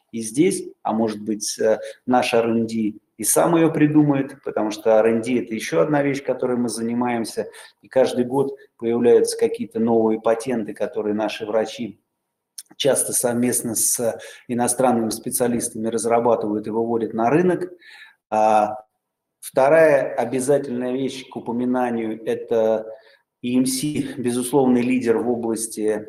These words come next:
а, онкологической помощи, потому что, к сожалению, это,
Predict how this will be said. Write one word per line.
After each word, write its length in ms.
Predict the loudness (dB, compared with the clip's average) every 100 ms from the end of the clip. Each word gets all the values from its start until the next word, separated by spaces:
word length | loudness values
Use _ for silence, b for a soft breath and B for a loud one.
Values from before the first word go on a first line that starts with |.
| -16 _ -8
а, 360 | -4 0 0
онкологической 760 | 0 0 2 2 -2 -6 -4 0
помощи, 480 | 2 2 0 -4 -6
потому 320 | -4 -6 -6
что, 140 | -12
к 60 | -12
сожалению, 840 | -10 -4 -2 -2 -2 -4 -4 -6 _
это, 540 | -6 -4 0 2 2